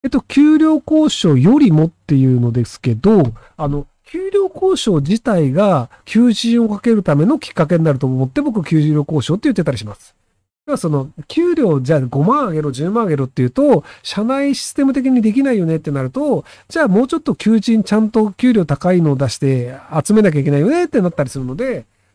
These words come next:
なので、その、給料交渉で給料を上げるのが目的というより、給料交渉をかけることで、早く人を雇わないともっとやばいことになるっていう圧力のためです。要はその、給料交渉しない状態で、「いや、人を一生懸命雇ってるんだけど、なかなかいい人来ないよね」っていうの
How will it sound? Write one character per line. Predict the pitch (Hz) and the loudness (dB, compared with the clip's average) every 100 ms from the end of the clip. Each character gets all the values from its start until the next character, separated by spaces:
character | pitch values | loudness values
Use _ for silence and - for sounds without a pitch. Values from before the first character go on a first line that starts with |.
| _ _ | _ _
な | 294 | -8
の | 269 | -6
で、 | 233 220 | -4 -4
そ | 156 156 | -4 -6
の、 | 151 | -6
給 | 156 285 | -4 -4
料 | 320 339 | -2 -4
交 | - 359 | -4 -4
渉 | - 185 | -2 -2
で | |
給 | 160 277 277 | -2 -2 -2
料 | |
を | 185 - | -2 -6
上 | 143 | -4
げ | 214 | -2
る | |
の | 240 | -2
が | 170 | -4
目 | 143 | -8
的 | - 143 | -10 -14
と | - | -8
い | 147 | -8
う | |
よ | 139 | -4
り、 | 262 262 | -2 -4
給 | - 277 302 | -4 -4 -2
料 | 320 320 | -2 -6
交 | - 311 330 | -6 -6 -4
渉 | 277 | -2
を | 240 | -4
か | - | -2
け | 240 | -2
る | 226 | 0
こ | 214 | -2
と | 220 | -2
で、 | 339 302 - | -4 -10 -18
早 | - 285 349 | -8 -6 -6
く | - 208 | -6 -8
人 | - - 220 220 | -8 -4 0 0
を | |
雇 | 220 202 220 | 0 0 2
わ | 220 | 2
な | 190 | 2
い | 131 | 0
と | 120 170 | -2 -4
も | 170 294 | -2 -4
っ | _ | _
と | 202 | -4
や | 143 | -2
ば | 156 170 | -2 -2
い | |
こ | - | -4
と | 139 | -4
に | 127 | -4
な | 120 | -4
る | 180 | -4
っ | |
て | - 143 | -6 -8
い | |
う | - | -8
圧 | - 320 | -12 -6
力 | 349 123 | -6 -4
の | |
た | 127 | -10
め | 113 | -14
で | 113 | -16
す。 | - _ _ _ _ _ - | -20 _ _ _ _ _ -6
要 | |
は | 302 | -4
そ | 190 | 0
の、 | 156 147 - | -2 -2 -4
給 | 277 | -2
料 | 311 311 | -2 -4
交 | 320 | -4
渉 | 208 | -4
し | - 185 | -4 -2
な | 208 | 0
い | |
状 | 202 214 | 0 -2
態 | 202 202 | 0 -2
で、 | 185 | -2
「い | |
や、 | 170 156 | -4 -6
人 | 135 190 | -10 -8
を | 185 | -6
一 | 190 | -6
生 | 214 | -8
懸 | 202 240 | -6 -4
命 | |
雇 | 220 185 | -4 -4
っ | 190 | -4
て | 202 | -2
る | |
ん | |
だ | 180 | 0
け | 160 | 0
ど、 | 143 | 0
な | 139 | 0
か | |
な | 175 | -2
か | 190 | 0
い | 208 | 0
い | 214 | 0
人 | 180 | -2
来 | 180 | 0
な | 185 | 0
い | |
よ | 160 | 0
ね」 | 143 143 | -2 -4
っ | |
て | 143 143 | -6 -8
い | |
う | |
の | 139 | -6